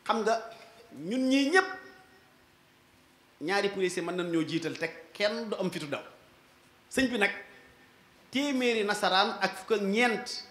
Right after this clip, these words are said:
ñoo koy wër, tawxiidam di gën a yokk. Te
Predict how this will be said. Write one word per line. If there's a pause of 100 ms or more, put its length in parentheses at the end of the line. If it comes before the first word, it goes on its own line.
ñoo
koy
wër, (480)
tawxiidam
di
gën
a
yokk. (1900)
Te